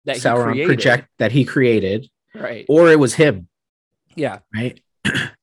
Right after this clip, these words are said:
Speaker 2: Um, and so, uh, you know, this is the first of his abilities that we see. And then we, we again, and you can talk about this one, is we see his power again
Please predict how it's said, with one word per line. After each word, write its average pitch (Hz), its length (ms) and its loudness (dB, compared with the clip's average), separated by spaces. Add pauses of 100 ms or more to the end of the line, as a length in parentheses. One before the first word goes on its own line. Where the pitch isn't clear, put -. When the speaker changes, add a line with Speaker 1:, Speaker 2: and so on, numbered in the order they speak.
Speaker 2:
Um, 110 760 -6 (1000)
and 123 200 -6
so, 113 720 0
uh, 107 420 -4
you 113 140 -6
know, 95 160 -10
this 120 240 -6
is 117 100 -4
the 117 80 -4
first - 380 -8
of 101 80 -6
his 98 140 -6
abilities 92 540 -8
that - 100 -20
we 80 80 -20
see. - 280 -20
And 113 100 -10
then 123 120 -4
we, 120 240 -2
we 113 240 -2
again, 104 640 -4 (180)
and 104 180 -10
you 110 100 -2
can 113 100 -4
talk 107 220 -6
about 98 260 -12
this 120 200 -6
one, 87 240 -18 (380)
is 104 60 -8
we 107 80 -2
see 127 160 -2
his 104 120 -2
power 117 340 -2
again 90 460 -10